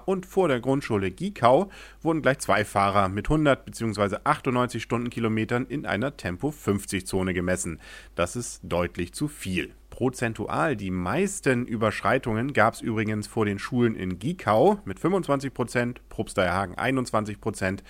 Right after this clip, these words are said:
und Schwartburg zwanzig Prozent. Das sind ja fast jeder, bei Giekau sogar jeder Vierte, ansonsten jeder Fünfte, der da also deutlich wohl oder zumindest zu schnell war.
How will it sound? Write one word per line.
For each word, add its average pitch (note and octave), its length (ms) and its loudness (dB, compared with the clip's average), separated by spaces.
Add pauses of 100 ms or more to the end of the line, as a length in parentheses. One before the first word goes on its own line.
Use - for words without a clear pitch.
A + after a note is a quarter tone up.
(320)
und C3+ 220 0
Schwartburg G#2+ 920 2
zwanzig G#2 540 0
Prozent. G2 640 -2
Das - 180 -8
sind A2 140 -10
ja G2+ 300 0 (240)
fast - 340 0
jeder, G2+ 380 0 (160)
bei F#2 100 -2
Giekau G2 380 0
sogar F2+ 220 -2
jeder G#2+ 300 0
Vierte, D3 400 4
ansonsten G2+ 460 -2
jeder G2+ 260 0
Fünfte, A2+ 480 0
der F2+ 140 0
da G2+ 140 0
also F#2 340 -2 (300)
deutlich F2+ 480 -2
wohl F#2+ 160 2
oder F#2 200 -2
zumindest F#2 360 -6
zu E3 100 0
schnell F#2 400 0
war. C#2 140 -8